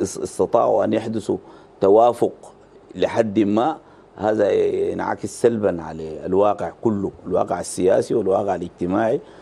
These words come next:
وربما الواقع الاقتصادي أساسًا هو مرزوق بال-، بالديون وبالتحديات. ولذلك،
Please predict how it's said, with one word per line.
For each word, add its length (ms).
وربما 600
الواقع 400
الاقتصادي 600
أساسًا 480
هو 200
مرزوق 500
بال-، 640
بالديون 680
وبالتحديات. 1000
ولذلك، 540